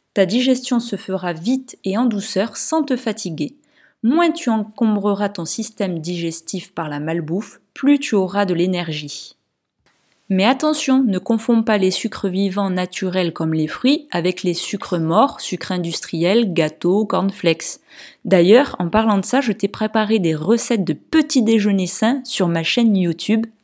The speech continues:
Minute Babinette. Avantage numéro quatre, un état d'esprit positif. Nul doute que tu es conscient que l'alimentation joue un rôle sur nos émotions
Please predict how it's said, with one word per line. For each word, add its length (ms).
Minute 500
Babinette. 760
Avantage 580
numéro 560
quatre, 420
un 220
état 320
d'esprit 540
positif. 800
Nul 360
doute 280
que 100
tu 240
es 40
conscient 540
que 140
l'alimentation 1040
joue 220
un 140
rôle 260
sur 180
nos 200
émotions 680